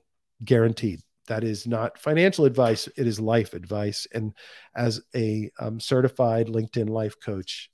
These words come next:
I am, um, I am licensed to say that. Shizzy is gonna show us, go mint some free Zen live.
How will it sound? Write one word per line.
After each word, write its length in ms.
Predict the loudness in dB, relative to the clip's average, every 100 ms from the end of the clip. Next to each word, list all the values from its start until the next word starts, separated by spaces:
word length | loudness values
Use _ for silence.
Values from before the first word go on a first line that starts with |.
| -8
I 160 | -4
am, 320 | -4 -4 -8 -12 -6
um, 460 | -4 -4 -6 -12 _ _ _ _ _ _ _ _
I 140 | -6 -4
am 220 | -4 -2
licensed 600 | 0 0 -4 -12 -16 -20 _
to 100 | -10
say 240 | -4 -4 -4
that. 240 | -6 -10 _ _ _ _ _ -20 -20 -18 -2
Shizzy 420 | 10 12 12 12
is 140 | 12
gonna 200 | 12 10
show 300 | 10 10 10
us, 160 | 10 8
go 300 | 6 8 8
mint 340 | 6 4 2
some 400 | -4 -2 0 0
free 560 | -4 -6 -2 -2 -2 -4 -8
Zen 480 | 2 4 4 2 -4 _
live. 600 | -4 -2 -2 -6 -16